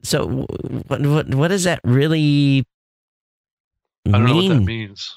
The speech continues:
Speaker 1: to
Speaker 2: I have
Speaker 1: it?
Speaker 2: no idea what it means.
Speaker 1: And I guess that you can then get extended data on Google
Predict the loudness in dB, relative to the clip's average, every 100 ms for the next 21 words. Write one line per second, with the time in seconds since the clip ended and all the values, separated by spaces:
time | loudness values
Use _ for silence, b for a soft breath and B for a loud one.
0 | -2 2 4 2 0 -2 -4 -6 -8 -8
1 | -8 -10 -12 -16 -18 -20 _ -2 0 2
2 | -2 -2 -4 -4 -2 2 2 2 2 2
3 | 2 2 2 0 -2 -4 -2 0 0 2
4 | 2 4 2 0 -4 _ -8 0 0 2
5 | 0 0 0 -2 -2